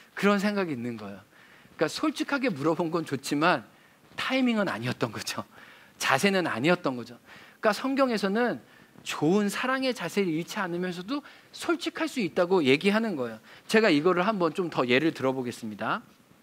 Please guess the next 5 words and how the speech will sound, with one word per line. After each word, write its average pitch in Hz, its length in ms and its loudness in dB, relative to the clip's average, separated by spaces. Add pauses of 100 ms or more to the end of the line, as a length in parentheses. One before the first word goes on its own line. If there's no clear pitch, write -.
(400)
자, 123 200 0
원칙이 180 420 4
뭐예요? 143 420 8 (240)
사짓말. 147 880 6 (180)
뭐예요? 170 480 10